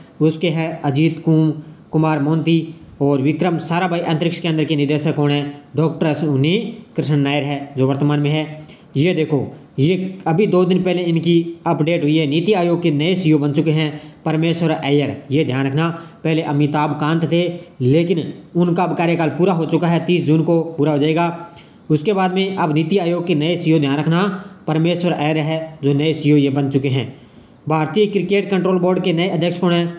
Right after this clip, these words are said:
सौरव गांगुली। कौन है? सौरव गांगुली। और अध्यक्ष नाबार्ड के कौन है? ध्यान रखना, गोविंद राजुलू चिंताला। कौन है? नाबार्ड के वर्तमान में अध्यक्ष हैं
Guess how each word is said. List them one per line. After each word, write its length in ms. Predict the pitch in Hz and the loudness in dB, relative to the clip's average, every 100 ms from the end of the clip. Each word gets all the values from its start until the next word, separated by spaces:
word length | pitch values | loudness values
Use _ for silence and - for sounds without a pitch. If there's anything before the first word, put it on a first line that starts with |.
| - - | -16 -6
सौरव 260 | 185 175 143 | -2 0 0
गांगुली। 440 | 147 147 139 113 - - - - | 0 2 2 0 -6 -18 -20 -6
कौन 160 | 147 147 | -2 0
है? 320 | 190 214 - - - | 0 -4 -12 -20 -10
सौरव 240 | - 165 156 | -2 0 0
गांगुली। 540 | 156 165 180 185 185 - - | 0 2 2 0 -2 -8 -4
और 100 | 147 | 0
अध्यक्ष 340 | 135 165 196 180 | 0 0 0 0
नाबार्ड 380 | 160 160 165 | 2 2 0
के 140 | 165 170 | 0 0
कौन 180 | 165 156 | 0 0
है? 320 | 165 165 - - | 0 -6 -12 -6
ध्यान 220 | 123 156 | -2 0
रखना, 480 | 147 156 151 147 - - - - | 0 0 -2 -6 -16 -20 -16 -6
गोविंद 380 | 131 160 165 151 | -2 0 0 0
राजुलू 460 | 147 139 147 156 | 0 2 4 4
चिंताला। 480 | 147 143 135 151 139 107 - - - - | 2 0 2 0 -2 -4 -12 -20 -16 -2
कौन 180 | 135 | 0
है? 360 | 147 196 190 - - 127 | 0 -2 -6 -14 -10 -4
नाबार्ड 500 | 127 143 147 160 160 | -2 0 0 0 0
के 120 | 160 | 0
वर्तमान 440 | 135 135 143 147 | 0 0 0 0
में 420 | 143 151 151 151 - | 2 0 -2 -10 -4
अध्यक्ष 360 | 123 160 165 | -2 -2 -2
हैं 280 | 156 156 156 | -2 -2 -4